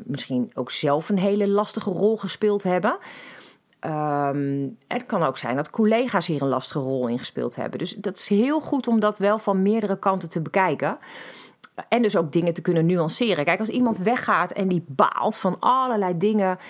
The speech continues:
en die gaat even flink, eh, zijn gal spuien tijdens zo'n exitgesprek, dan weet jij ook, als dat bijvoorbeeld een heel negatief ingesteld persoon is,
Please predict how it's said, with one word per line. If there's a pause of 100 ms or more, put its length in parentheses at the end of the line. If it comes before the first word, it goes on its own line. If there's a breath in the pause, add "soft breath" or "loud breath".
(220 loud breath)
en
die
gaat
even
flink,
eh,
zijn
gal
spuien
tijdens
zo'n
exitgesprek, (880)
dan (540 loud breath)
weet
jij
ook,
als
dat
bijvoorbeeld
een
heel
negatief
ingesteld
persoon
is,